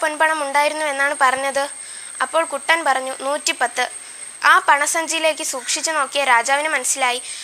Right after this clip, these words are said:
"നൂറിലധികം പൊൻപണം അതിനകത്ത് നിൽക്കില്ല എന്ന്." അങ്ങനെ രാജാവ് പറഞ്ഞു, "എങ്കിൽ ഈ പണസഞ്ചി നിന്റേതല്ല"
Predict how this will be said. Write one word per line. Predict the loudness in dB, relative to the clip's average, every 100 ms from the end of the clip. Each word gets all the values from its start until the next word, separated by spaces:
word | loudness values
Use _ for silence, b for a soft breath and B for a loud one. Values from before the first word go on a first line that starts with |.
| B -2
"നൂറിലധികം | 0 4 4 4 2 0
പൊൻപണം | 0 0 0 0 0 -2
അതിനകത്ത് | 0 -2 0 -2 -2 -2
നിൽക്കില്ല | -4 -2 2 2 2
എന്ന്." | -2 -4 -6 -12 B B B B -2
അങ്ങനെ | 0 2 0 0 2
രാജാവ് | 4 4 2 2
പറഞ്ഞു, | -2 -4 -4 -2
"എങ്കിൽ | -2 -2 -4 -6 -6
ഈ | -6 -2
പണസഞ്ചി | 0 0 -4 -6 -8 -8
നിന്റേതല്ല" | -4 -2 -2 0